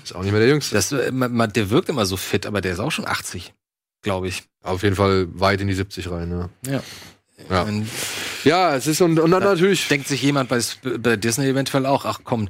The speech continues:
Speaker 2: den Stress geben wir uns nicht, das hat sich eh in fünf Jahren erledigt, wenn er nicht mehr dreht.“ Andererseits ist das, glaub ich, sein Jungbrunnen so ein bisschen die Arbeit, weil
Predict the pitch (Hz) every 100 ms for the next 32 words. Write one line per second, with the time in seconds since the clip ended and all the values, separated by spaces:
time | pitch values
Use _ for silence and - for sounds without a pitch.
0 | - - 107 - 110 - 123 117 101 110
1 | 107 107 117 - 123 127 - 104 104 98
2 | 98 104 104 - 101 101 95 104 95 117
3 | 107 - - - - 110 113 107 110 107
4 | 98 113 - 107 101 107 101 110 117 98
5 | 98 95 95 92 92 95 90 90 95 95
6 | 95 - 101 95